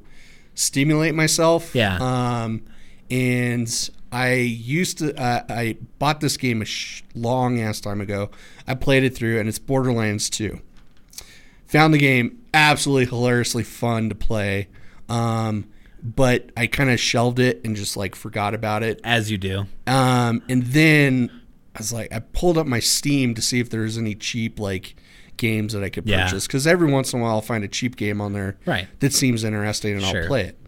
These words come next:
Speaker 1: So I loaded up Borderlands, and I remember the last time I played it, I started over from the beginning, and I probably got, like,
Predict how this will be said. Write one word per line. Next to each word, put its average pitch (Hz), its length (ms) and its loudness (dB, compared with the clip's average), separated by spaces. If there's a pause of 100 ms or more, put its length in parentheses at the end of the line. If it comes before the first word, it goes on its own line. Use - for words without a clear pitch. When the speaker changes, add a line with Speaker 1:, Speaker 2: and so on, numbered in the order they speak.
(380)
Speaker 1:
So 127 480 2 (240)
I - 20 -4
loaded 147 320 4
up 113 240 2
Borderlands, 104 920 0 (240)
and 107 460 -2 (220)
I - 40 -20 (100)
remember 160 220 4
the 127 60 0
last 113 420 2
time 107 160 0
I 98 60 -2
played 98 300 -2
it, 98 300 -4 (640)
I 107 200 -4 (400)
started 120 360 2
over 113 240 0
from 110 220 -2
the 98 60 -6
beginning, 107 580 -2 (420)
and 123 100 0
I 120 60 2
probably 139 460 2
got, 113 320 0
like, 110 420 -4